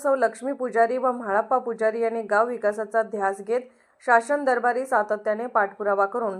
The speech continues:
तब्बल एक कोटी आठ लाख रुपये निधी मंजूर करून गावातील विकास कामे पूर्ण केले. गुरवाडीचे हे कामकाज आदर्श ठरत असून अक्कलकोट तालुक्यातील एकमेव गाव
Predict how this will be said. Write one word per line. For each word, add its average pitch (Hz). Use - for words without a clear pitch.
तब्बल 220
एक 226
कोटी 269
आठ 247
लाख 233
रुपये 233
निधी 214
मंजूर 214
करून 240
गावातील 254
विकास 233
कामे 202
पूर्ण 196
केले. 185
गुरवाडीचे 269
हे 294
कामकाज 254
आदर्श 226
ठरत 220
असून 247
अक्कलकोट 262
तालुक्यातील 233
एकमेव 240
गाव 233